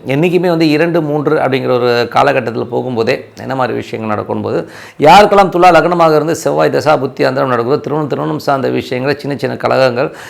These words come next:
யாராச்சும் வந்து தேவையில்லாத ஒரு குழப்பறதுக்கான வாய்ப்புகள் ரொம்ப கேர்ஃபுல்லா இருக்க வேண்டிய ஒரு காலகட்டம். So, அதனால கொஞ்சம் பார்த்து நடந்துங்க. அதே மாதிரி வந்து நான்காம் அதிபதி ஐந்தில். So, நான்காம் அதிபதி ஐந்தில் இருக்கும்போது பார்த்தீங்கன்னா,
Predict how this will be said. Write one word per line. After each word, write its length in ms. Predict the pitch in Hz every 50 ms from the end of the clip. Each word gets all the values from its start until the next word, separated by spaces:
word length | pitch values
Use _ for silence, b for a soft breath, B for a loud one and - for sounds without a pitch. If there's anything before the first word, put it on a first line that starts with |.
| B B B
யாராச்சும் 380 | 120 123 131 139 151 147 - 151
வந்து 180 | 143 143 143
தேவையில்லாத 440 | - - 131 139 143 139 143 143 143
ஒரு 480 | 139 127 127 123 120 120 117 117 113 110 113
குழப்பறதுக்கான 600 | 120 127 143 - 139 139 127 120 117 120 117 113
வாய்ப்புகள் 320 | 110 117 117 107 127 151
ரொம்ப 160 | 135 120 110 120
கேர்ஃபுல்லா 400 | 123 - 120 117 110 104 117 117
இருக்க 200 | 110 104 - 107
வேண்டிய 80 | 107
ஒரு 140 | 110 104 101
காலகட்டம். 420 | - 110 107 104 104 - 117 117 -
So, 180 | - - 147
அதனால 240 | 123 123 127 151 156
கொஞ்சம் 400 | - - 123 123 120 123 127 -
பார்த்து 240 | - 117 120 120 -
நடந்துங்க. 520 | 110 107 104 104 104 101 101 104 117 113 - - - _ _ _ _ _ _ _ _ - - B B B B B B B
அதே 200 | B 120 156 180
மாதிரி 160 | 180 170 160
வந்து 240 | 165 160 175 170 151
நான்காம் 300 | 147 160 160 165 165 160
அதிபதி 240 | 151 147 143 151 151
ஐந்தில். 340 | 143 135 139 143 139 151 147
So, 160 | - 139 123
நான்காம் 380 | 123 127 147 175 165 180 180
அதிபதி 240 | 175 165 165 160 156
ஐந்தில் 320 | 156 147 151 165 165 165 160
இருக்கும்போது 420 | 151 143 131 139 135 135 139 139
பார்த்தீங்கன்னா, 540 | 120 131 127 110 120 120 120 135 170 175